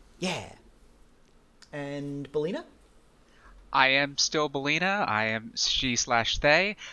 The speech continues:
Speaker 2: I am just glad to be here as always. This would have been the episode, the, to be fair, this is probably a good start for someone's first episode because this was, up until fairly recently, usually my unequivocal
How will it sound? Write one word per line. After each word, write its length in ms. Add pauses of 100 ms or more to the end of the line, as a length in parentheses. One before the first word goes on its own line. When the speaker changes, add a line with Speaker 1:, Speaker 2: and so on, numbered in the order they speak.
(180)
Speaker 2:
I 480 (600)
am 140
just 220
glad 220
to 60
be 180
here 220
as 200
always. 400
This 320
would 160
have 200
been 200
the 140
episode, 520
the, 160 (420)
to 100
be 100
fair, 380 (120)
this 140
is 100
probably 320
a 40
good 180
start 300
for 80
someone's 320
first 260
episode 440
because 180
this 260
was, 400
up 140
until 220
fairly 340
recently, 460
usually 520
my 200
unequivocal 720